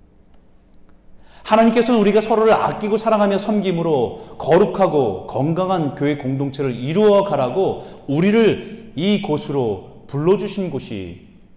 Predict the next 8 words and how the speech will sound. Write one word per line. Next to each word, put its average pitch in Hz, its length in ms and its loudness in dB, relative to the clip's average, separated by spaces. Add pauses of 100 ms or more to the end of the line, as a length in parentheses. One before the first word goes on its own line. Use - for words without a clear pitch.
(120)
교회고 127 800 -4
공동체입니다. 104 800 -12 (1700)
개인적인 214 560 6
위생과 220 560 4
안전이 208 600 4
중요한 190 340 2
시기입니다. 113 560 -6 (840)
그렇지만 180 760 0